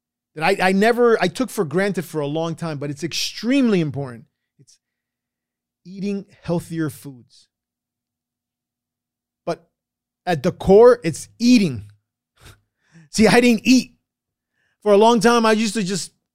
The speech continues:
I, I used the excuse of fasting as a way of starving myself and realized that, oh my God, my,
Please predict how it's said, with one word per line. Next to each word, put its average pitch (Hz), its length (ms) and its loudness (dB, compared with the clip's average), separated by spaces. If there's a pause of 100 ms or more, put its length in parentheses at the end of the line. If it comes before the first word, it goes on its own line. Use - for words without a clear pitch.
(500)
I, 202 140 -4
I 214 200 0
used 214 360 -2
the 220 100 -2
excuse 214 460 -4
of 202 100 2
fasting 196 640 0
as 175 160 -2
a 175 60 0
way 185 220 0
of 160 100 -4
starving 185 560 0
myself 151 440 -6
and 151 140 -8
realized 180 420 0
that, 156 140 -2
oh 175 100 -10
my 175 120 -8
God, 170 220 -6
my, 127 180 -16